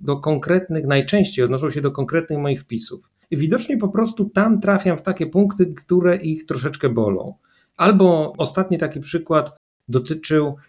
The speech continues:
mm, tego, że wyśmiałem, e, tą narrację o rzekomych przygotowaniach Polski do ataku na Białoruś. Dokładnie to, e, ten wpis, w którym, e, kolejny raz Rosjanie przedstawiają mapę,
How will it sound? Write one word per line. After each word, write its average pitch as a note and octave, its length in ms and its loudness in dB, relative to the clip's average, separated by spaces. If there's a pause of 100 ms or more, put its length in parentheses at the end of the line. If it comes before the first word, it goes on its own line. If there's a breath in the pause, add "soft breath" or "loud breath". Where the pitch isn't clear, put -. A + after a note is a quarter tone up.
(120)
mm, C3 180 4
tego, D#3+ 220 2
że C3 120 2
wyśmiałem, D3 920 2
e, C3 300 0
tą B2+ 180 0
narrację C3+ 760 0
o B2 360 0
rzekomych B2+ 580 -2
przygotowaniach B2 640 0
Polski C3 340 -2
do B2 140 0
ataku B2 340 -4
na B2 120 2
Białoruś. A#2 680 2 (340)
Dokładnie C#3+ 640 2 (100)
to, D3+ 420 -2
e, B2+ 140 0
ten D#3 280 -2
wpis, - 500 -2 (160 soft breath)
w - 60 -20
którym, D3+ 340 0
e, B2+ 180 2
kolejny D#3+ 420 4
raz D#3 180 0
Rosjanie D3+ 400 -2
przedstawiają C3+ 460 0
mapę, D3 600 2